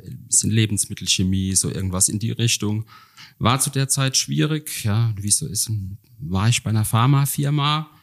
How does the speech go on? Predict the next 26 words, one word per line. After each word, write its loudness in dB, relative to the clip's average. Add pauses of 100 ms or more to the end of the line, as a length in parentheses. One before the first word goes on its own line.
(100)
Also -2
das 2
hat -4 (360)
überhaupt 4
nicht -2
meinen 0
Geschmack 0
getroffen, -4 (180)
ja. 0 (160)
Also -2 (400)
war -2
letztendlich -2 (200)
einfach -4
notwendig 4 (140)
und, 2
ja, -10 (120)
durch 4
Zufall 2 (600)
bin -8
ich 2
dann 4
eben 0
hier -4
in -12
Handschuhsheim -6
gelandet. -16